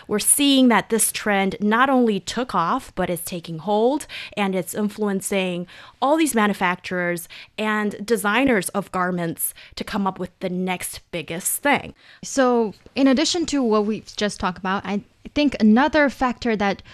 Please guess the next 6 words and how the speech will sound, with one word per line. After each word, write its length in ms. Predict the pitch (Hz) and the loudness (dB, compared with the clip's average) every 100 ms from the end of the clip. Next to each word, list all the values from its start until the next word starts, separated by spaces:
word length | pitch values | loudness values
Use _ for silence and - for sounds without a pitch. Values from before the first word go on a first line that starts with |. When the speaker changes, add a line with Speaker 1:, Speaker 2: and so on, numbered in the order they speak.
| - - - | -20 -20 -8
Speaker 2:
drove 340 | - 208 202 180 | 0 2 2 -2
the 80 | 202 | -6
success 480 | 208 - 202 196 | -6 -2 -2 -2
of 140 | 196 175 | -4 -4
these 460 | 185 185 175 - - - | -4 -2 -4 -8 -10 0
emerging 800 | 208 202 208 208 202 196 190 | 2 4 4 4 4 2 2